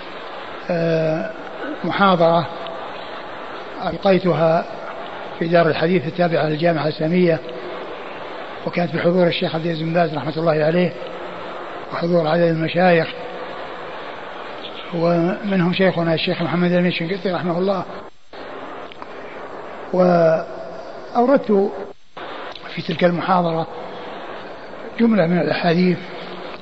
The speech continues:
المتعلقة في الموضوع، وذكرت جملة من الموضوعات المتعلقة في ذلك، كذكر أسماء الصحابة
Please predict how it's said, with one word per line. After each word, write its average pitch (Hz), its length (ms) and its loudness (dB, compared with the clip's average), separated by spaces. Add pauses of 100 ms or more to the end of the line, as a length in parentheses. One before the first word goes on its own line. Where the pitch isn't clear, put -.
(140)
المتعلقة 185 560 0
في 139 60 -6
الموضوع، 180 440 2 (1500)
وذكرت 208 720 4 (1600)
جملة 220 340 4
من 196 120 2
الموضوعات 175 520 4 (800)
المتعلقة 180 540 0
في 175 180 0
ذلك، 180 440 2 (1120)
كذكر 175 560 0
أسماء 180 260 -4
الصحابة 190 480 0